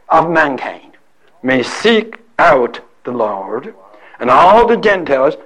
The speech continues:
upon whom my name has been called." This is the prophecy, not referring to the situation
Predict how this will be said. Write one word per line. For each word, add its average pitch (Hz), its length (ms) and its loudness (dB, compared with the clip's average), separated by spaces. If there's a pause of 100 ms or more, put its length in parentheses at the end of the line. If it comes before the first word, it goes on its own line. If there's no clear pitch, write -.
(440)
upon 147 380 -2
whom 208 420 4
my 156 140 2
name 170 680 0 (240)
has 147 220 -6
been 135 200 -10
called." 110 360 -8 (420)
This 285 640 2
is 139 340 2
the 131 120 -8
prophecy, - 880 -2 (600)
not 226 760 4 (160)
referring 160 1120 0 (520)
to 185 440 2
the 180 160 0
situation 202 1000 0